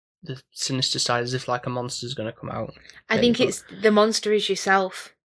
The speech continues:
Speaker 2: I think that's a scary thing.
Speaker 1: Yeah, I
Speaker 2: So y-,
Speaker 1: guess.
Speaker 2: your mind is the monster.
Speaker 1: Mm-hmm.
Speaker 2: Depending
Speaker 1: Uh,
Speaker 2: on
Speaker 1: we
Speaker 2: how
Speaker 1: said we were doing monster mash.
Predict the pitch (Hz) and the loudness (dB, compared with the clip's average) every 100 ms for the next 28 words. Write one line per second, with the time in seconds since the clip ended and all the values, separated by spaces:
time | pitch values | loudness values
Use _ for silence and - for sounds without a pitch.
0 | _ 185 180 190 185 - - 185 180 185 | _ -8 -4 -4 -2 -4 0 2 2 0
1 | 185 180 _ _ _ _ 151 135 117 _ | -6 -12 _ _ _ _ 2 2 2 _
2 | _ - - - - _ 196 202 190 185 | _ -2 -2 -2 -10 _ 4 6 8 6
3 | 180 180 180 180 185 170 175 - 175 180 | 4 0 -2 -4 -4 -4 -4 -8 -12 -12
4 | _ - 131 127 - _ - 190 139 180 | _ -6 -6 -8 -18 _ 2 6 8 8
5 | 147 170 139 143 143 135 131 143 123 120 | 8 6 6 -2 -4 -4 -4 -2 -2 -4
6 | 143 - 131 139 | -10 -10 -12 -14